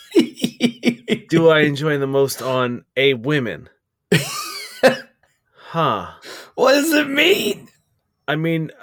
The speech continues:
Speaker 2: I
Speaker 1: Even,
Speaker 2: guess.
Speaker 1: even if we c-, correct it to on a woman, what does that mean? My
Speaker 2: I guess I
Speaker 1: dick, I guess? I like my dick, uh, like, touching a
Speaker 2: Well,
Speaker 1: woman?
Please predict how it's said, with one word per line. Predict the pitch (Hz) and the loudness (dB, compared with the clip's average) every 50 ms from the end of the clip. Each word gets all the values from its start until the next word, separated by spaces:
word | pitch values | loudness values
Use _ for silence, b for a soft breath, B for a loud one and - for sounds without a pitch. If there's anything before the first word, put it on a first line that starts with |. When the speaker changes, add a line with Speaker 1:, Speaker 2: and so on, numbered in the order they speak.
| - _ _ _ _ _ _ _ _ _ _ _ - | -20 _ _ _ _ _ _ _ _ _ _ _ -6
Speaker 2:
I | 131 139 - | -2 2 4
Speaker 1:
Even, | 277 330 - - | 4 4 4 2
Speaker 2:
guess. | - 139 160 208 202 - | 2 4 4 4 2 4
Speaker 1:
even | 240 285 294 311 277 269 | 2 4 4 4 4 4
if | 247 - - | 2 2 0
we | 226 220 202 185 - - _ _ _ _ _ _ _ - - | 0 0 0 -2 -4 -8 _ _ _ _ _ _ _ -18 -18
c-, | - _ - | -18 _ -4
correct | - - 196 175 180 185 180 - | 0 2 4 4 4 4 2 0
it | 165 - | -2 -2
to | 165 156 147 - | -2 -4 -2 0
on | 151 156 151 | 0 2 2
a | 143 131 | 2 2
woman, | 127 139 165 160 143 117 - - - b b b b b b b b b b _ | 4 2 2 2 2 -2 -6 -8 -16 b b b b b b b b b b _
what | - 131 139 190 277 302 320 | -6 -2 0 2 4 4 4
does | 311 226 151 | 4 2 2
that | - 156 143 151 - | 0 0 0 0 0
mean? | 160 185 214 262 311 302 254 160 - - - b b b b b b _ - | 0 2 4 4 4 4 2 0 -2 -8 -18 b b b b b b _ -2
My | 156 165 151 | 2 2 4
Speaker 2:
I | |
guess | 135 196 208 - | 4 2 2 4
I | - | 4
Speaker 1:
dick, | 180 247 240 - - - | 4 2 2 -2 -6 -6
I | 208 233 | -6 -2
guess? | 233 269 302 320 339 330 - - | 0 2 4 4 2 2 0 0
I | 185 190 180 | 2 4 6
like | 165 175 185 196 - | 6 6 4 2 2
my | 185 202 196 | 2 2 2
dick, | 139 151 165 208 - - | 2 2 0 0 -2 -4
uh, | - - - - | -6 -6 -4 -2
like, | - 202 190 - - _ _ _ - | 0 0 0 0 -4 _ _ _ -6
touching | - - 196 175 185 196 202 | -2 0 2 2 4 4 4
a | |
Speaker 2:
Well, | 202 202 202 | 4 4 4
Speaker 1:
woman? | 202 220 226 240 262 277 302 - | 2 2 0 -2 -4 -6 -8 -14